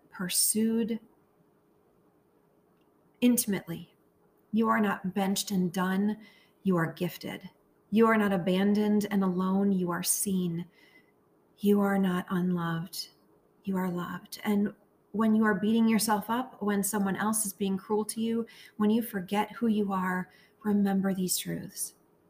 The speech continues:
I will post a link in the show notes to a bunch of my resources. As always, if this episode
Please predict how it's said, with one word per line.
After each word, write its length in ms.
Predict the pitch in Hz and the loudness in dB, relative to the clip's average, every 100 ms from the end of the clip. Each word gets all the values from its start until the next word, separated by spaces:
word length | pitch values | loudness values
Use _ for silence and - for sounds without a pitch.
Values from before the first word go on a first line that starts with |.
| _ _ _ _ _ _ _ _ _ - _ | _ _ _ _ _ _ _ _ _ -8 _
I 220 | 185 180 | -2 0
will 120 | 180 180 | 2 -2
post 380 | - 196 - | -2 -4 -2
a 40 | 208 | -4
link 440 | 190 202 202 202 | -2 0 -2 -2
in 80 | 214 | -2
the 60 | 202 | -2
show 240 | - 185 | -2 -2
notes 380 | 170 175 - - - - - _ _ _ _ - | -2 -2 -4 -8 -10 -20 -20 _ _ _ _ -2
to 120 | 330 | 0
a 60 | |
bunch 280 | 208 196 185 | 4 2 2
of 60 | 185 | 2
my 120 | 175 | 2
resources. 920 | 170 170 190 175 - 175 180 180 - - _ _ _ - | 2 0 0 0 2 2 2 2 -2 -4 _ _ _ -2
As 160 | 214 - | -2 0
always, 420 | 202 202 202 202 | 0 4 4 4
if 120 | 196 - | 0 -4
this 180 | 202 - | -4 -2
episode 680 | 196 196 - 196 185 185 | -4 -2 -2 0 0 -2